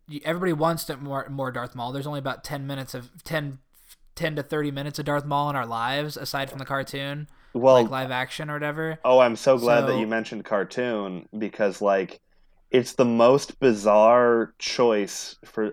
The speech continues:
Speaker 2: I, I know you're, you're making your way through the cartoons now, right? Or trying to.
Speaker 1: I'm trying to. I'm trying to. I watched the movie, speaking of Jabba, I mean, that was a very Jabba-centric, like, pilot slash movie.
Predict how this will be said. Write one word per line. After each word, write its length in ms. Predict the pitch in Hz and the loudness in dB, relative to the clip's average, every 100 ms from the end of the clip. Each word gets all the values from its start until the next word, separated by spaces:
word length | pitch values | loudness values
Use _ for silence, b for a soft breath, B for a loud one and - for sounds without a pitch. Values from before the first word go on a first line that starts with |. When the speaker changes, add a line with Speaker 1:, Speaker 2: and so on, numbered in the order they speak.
| - | -6
Speaker 2:
I, 120 | 98 | -4
I 120 | 127 135 | 0 2
know 100 | 156 | 2
you're, 260 | 160 156 131 | 2 2 0
you're 100 | 147 | -2
making 320 | 165 165 160 | 0 -2 0
your 80 | 143 | 2
way 140 | 135 127 | 2 0
through 140 | 127 | -2
the 60 | 113 | -6
cartoons 540 | - 117 - 104 92 | -2 -2 -2 -8 -8
now, 260 | 117 101 73 | -6 -6 -4
right? 360 | 78 104 123 - - | -4 -2 -4 -8 -12
Or 160 | 101 98 | -8 -6
trying 420 | - 117 95 80 | 0 0 0 -2
to. 80 | 170 | 0
Speaker 1:
I'm 140 | 175 | 2
trying 400 | - 170 156 139 | 4 4 4 0
to. 320 | - 123 117 - | -2 -6 -6 -2
I'm 160 | - 160 | 0 2
trying 300 | 185 165 143 | 4 4 2
to. 100 | 143 | 0
I 80 | 131 | 2
watched 300 | 143 156 - | 4 2 2
the 60 | 175 | -2
movie, 320 | 156 143 143 | 0 0 -2
speaking 380 | - 147 143 139 | -2 -4 -2 -4
of 80 | 127 | -2
Jabba, 320 | 135 127 127 | 0 0 0
I 140 | 131 | -4
mean, 200 | 127 123 | -4 -4
that 160 | 131 120 | -4 -4
was 140 | 131 | -6
a 60 | 127 | -4
very 260 | 131 131 127 | -2 -2 -4
Jabba-centric, 1080 | 127 127 123 127 - 127 - 123 117 - - | -4 -4 -4 -6 -6 -8 -6 -6 -8 -14 -16
like, 340 | 123 113 113 - _ | -10 -8 -10 -16 _
pilot 500 | - 131 123 120 117 | -4 -2 -4 -6 -8
slash 360 | - 127 117 - | -8 -6 -6 -6
movie. 480 | 127 117 113 110 | -8 -10 -12 -14